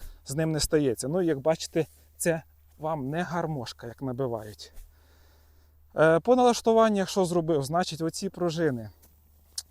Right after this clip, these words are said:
оці пружини, які ми підтягуємо для того, щоб набивати нам більше-менше тюк, то, е, тридцять міліметрів вистав до цієї планки.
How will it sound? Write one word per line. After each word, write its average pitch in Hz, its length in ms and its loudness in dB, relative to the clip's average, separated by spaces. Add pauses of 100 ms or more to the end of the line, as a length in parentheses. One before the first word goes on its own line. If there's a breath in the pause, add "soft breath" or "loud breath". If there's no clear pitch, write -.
(180)
оці 160 260 -6
пружини, 147 500 0
які 135 240 -6
ми 139 240 -4 (160)
підтягуємо 139 840 -2
для 135 120 -4
того, 135 320 -2
щоб - 260 -10
набивати 135 580 -2 (680 soft breath)
нам 127 180 -4
більше-менше 139 640 -4
тюк, - 400 -6 (140)
то, 147 420 4 (340)
е, 139 120 -6 (120)
тридцять 170 440 0
міліметрів 147 580 -2
вистав 156 380 0
до 165 160 -2
цієї 175 340 -2
планки. 185 520 -2